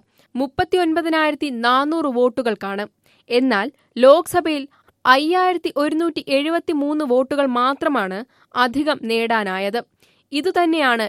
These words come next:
യു ഡി എഫ് പ്രതീക്ഷ. ബി ജെ പിയും സ്ഥാനാർത്ഥി പട്ടിക തയ്യാറാക്കി കഴിഞ്ഞതായാണ് റിപ്പോർട്ട്. തിരുവല്ലുവമല പഞ്ചായത്ത് മുൻ വൈസ് പ്രസിഡന്റ് ബാലകൃഷ്ണൻ, ടി എൻ സരസു എന്നിവർക്കാണ് മുൻഗണന.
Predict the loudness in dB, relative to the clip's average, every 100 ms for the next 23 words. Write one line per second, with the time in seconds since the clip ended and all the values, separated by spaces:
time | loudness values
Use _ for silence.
0 | -6 -4 -2 -2 -2 -4 -8 _ -6 -6
1 | -6 -8 -6 -6 _ _ _ _ _ -20
2 | -8 -4 -2 -2 -4 -2 -2 -2 -4 -4
3 | 0 0 0 -4 -6 -4 -4 -4 -4 -4
4 | -6 -4 -2 -2 -2 -4 -6 -4 -2 -2
5 | -6 -4 -4 -4 -4 -4 -6 -10 _ -8
6 | -6 -2 0 0 -4 -10 _ _ _ _
7 | _ _ _ -2 0 0 -2 0 0 0
8 | 0 -2 -4 -4 -2 0 0 0 0 -2
9 | -6 -4 -4 -2 0 0 0 -4 -6 -4
10 | -6 -8 -14 _ -4 0 0 0 -4 -8
11 | -8 -10 -12 _ _ _ -6 -2 -2 -2
12 | -4 -2 -2 -2 -8 -12 _ -2 -2 -2
13 | -2 -2 -4 -4 -6 -6 -6 -6 -6